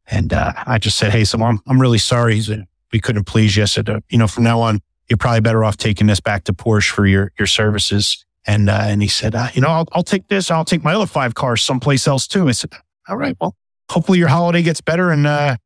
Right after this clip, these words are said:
you know, kinda send him down the road without getting into more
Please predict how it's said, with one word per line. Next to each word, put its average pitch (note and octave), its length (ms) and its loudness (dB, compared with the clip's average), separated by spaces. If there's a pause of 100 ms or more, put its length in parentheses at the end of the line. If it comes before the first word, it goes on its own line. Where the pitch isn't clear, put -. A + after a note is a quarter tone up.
(280)
you B2+ 80 -6
know, A#2+ 220 -6
kinda C#3+ 200 0
send B2 300 2
him A#2+ 100 2
down A2 160 2
the G2 80 0
road G#2 320 0 (300)
without C#3+ 180 0
getting C#3 180 0
into C3 200 2 (220)
more C3 280 2